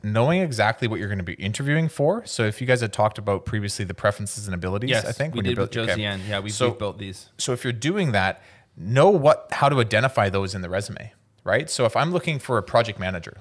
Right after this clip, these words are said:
Speaker 1: let's say, and I'm looking at somebody who has good amount of leadership, good ability to handle stress,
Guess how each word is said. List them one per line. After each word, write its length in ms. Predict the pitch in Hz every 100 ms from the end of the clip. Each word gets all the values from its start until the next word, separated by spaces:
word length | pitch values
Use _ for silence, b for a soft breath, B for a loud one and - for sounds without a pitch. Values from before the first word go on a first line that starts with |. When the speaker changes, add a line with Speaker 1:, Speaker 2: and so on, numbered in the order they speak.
| -
Speaker 1:
let's 180 | - -
say, 220 | - 113 _ b b b
and 220 | 101 107
I'm 300 | - 113 110 -
looking 280 | 117 117 113
at 140 | 104
somebody 240 | - 110 104
who 80 | 98
has 160 | 92
good 220 | - 120
amount 200 | 117 110
of 80 | 95
leadership, 600 | 113 127 120 - 113 - - - b b
good 100 | 117
ability 300 | 110 110 101
to 60 | 95
handle 180 | 107 98
stress, 800 | - - 120 117 113 - -